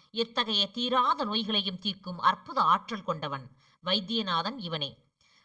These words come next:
வைத்தியநாதன் என்றாலே மன நோயையும் உடல் நோயையும் தீர்க்கும் அற்புத சக்தி கொண்டவர் இவரே.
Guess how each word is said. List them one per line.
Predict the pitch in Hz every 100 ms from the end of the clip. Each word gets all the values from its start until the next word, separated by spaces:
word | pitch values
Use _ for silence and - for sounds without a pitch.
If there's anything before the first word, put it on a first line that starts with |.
| -
வைத்தியநாதன் | 254 403 427 427 392 381 330
என்றாலே | 254 247 269 247 277
மன | 302 185 208 294
நோயையும் | 247 233 254 247 311
உடல் | 302 202 254 247
நோயையும் | 220 233 240 302 330
தீர்க்கும் | 254 202 - 190
அற்புத | 180 - - 285 311
சக்தி | 226 - -
கொண்டவர் | 220 190 175 214
இவரே. | 165 156 147 -